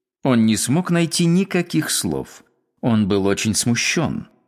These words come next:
Ему было стыдно, и он почувствовал: "Мой мастер был прав,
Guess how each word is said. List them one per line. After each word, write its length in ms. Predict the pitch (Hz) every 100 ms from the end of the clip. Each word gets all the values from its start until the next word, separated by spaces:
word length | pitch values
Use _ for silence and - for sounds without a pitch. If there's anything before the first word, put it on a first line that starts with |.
| _ -
Ему 340 | 107 117 101
было 240 | 85 95 95
стыдно, 480 | - - 196 113 85
и 120 | 107
он 180 | 151 147
почувствовал: 880 | 135 131 196 165 - 95 98 80 - _ _ _ _ _
"Мой 240 | 107 95
мастер 440 | 92 104 110 131 120
был 180 | 139 143
прав, 440 | 190 175 107